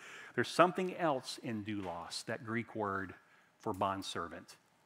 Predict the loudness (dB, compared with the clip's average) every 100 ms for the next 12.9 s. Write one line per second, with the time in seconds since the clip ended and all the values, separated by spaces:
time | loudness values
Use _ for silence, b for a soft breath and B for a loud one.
0 | _ _ _ _ _ _ 0 0 4 2
1 | 2 0 0 0 -2 -2 -4 -4 -2 0
2 | 0 0 -4 -4 -4 -4 -6 -4 -4 -2
3 | 0 2 2 0 -2 -2 -4 -8 -4 0
4 | -2 -4 -14 _ _ b b b b b
5 | b 0 4 4 4 0 0 -4 -4 -10
6 | -16 -20 _ -20 _ _ _ _ b b
7 | b b _ 0 2 2 0 2 4 4
8 | 4 2 -4 -4 -2 0 -2 4 4 6
9 | 4 2 -2 -6 -2 0 2 0 -4 -4
10 | -4 -6 _ -10 -8 -2 -2 -2 -6 -8
11 | -8 -20 _ _ _ _ _ _ _ -20
12 | _ -2 0 0 6 6 6 0 -6